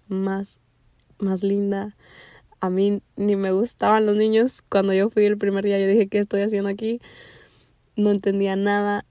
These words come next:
de lo que decían porque, pues, niños, ¿verdad? <laughs> Y aparte que mi primer idioma no es el inglés, ¿verdad? Pero al final del día ese trabajo me ayudó mucho.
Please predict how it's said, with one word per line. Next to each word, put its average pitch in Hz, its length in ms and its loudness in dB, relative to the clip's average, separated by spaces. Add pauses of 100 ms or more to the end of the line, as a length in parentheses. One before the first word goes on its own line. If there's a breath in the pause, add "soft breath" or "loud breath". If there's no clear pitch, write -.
de 214 80 0
lo 196 140 2
que 196 120 -4
decían 202 460 -2
porque, - 420 -10 (1200)
pues, - 340 -4 (760)
niños, 208 460 2
¿verdad? 196 280 6
<laughs> - 1120 0
Y 214 160 0
aparte 214 400 -2
que 202 360 -2
mi 202 220 -2
primer 190 320 -4
idioma 196 300 -4
no 196 80 -4
es 202 100 -8
el 214 100 -4
inglés, 214 420 -6
¿verdad? 220 280 -10 (1800 loud breath)
Pero 196 800 -2 (520 loud breath)
al 220 140 -4
final 214 320 -4
del 220 140 -4
día 220 160 -4
ese 226 180 -6
trabajo 208 360 -4
me 202 100 -2
ayudó 190 320 -2
mucho. 185 600 -4